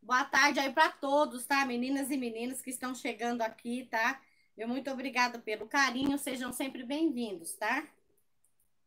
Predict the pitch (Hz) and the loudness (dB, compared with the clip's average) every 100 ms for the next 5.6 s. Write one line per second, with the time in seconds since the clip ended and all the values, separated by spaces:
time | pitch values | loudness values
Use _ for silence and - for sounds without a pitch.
0 | _ _ 202 214 240 247 254 - 294 294 | _ _ -12 0 2 4 0 2 2 2
1 | 269 277 254 262 262 254 233 233 233 233 | -2 -2 -2 -4 -2 0 0 0 -2 -2
2 | 240 240 240 240 233 233 220 247 247 - | -2 -2 -4 -4 -4 -2 -2 0 -2 2
3 | 233 247 233 220 214 233 233 254 - 247 | 2 2 -2 -10 -10 -6 -6 -6 -4 -4
4 | 240 240 240 254 240 254 - 208 226 214 | -2 -4 -4 -6 -6 -8 -8 -6 -2 0
5 | 190 226 254 254 240 | 4 6 6 4 -2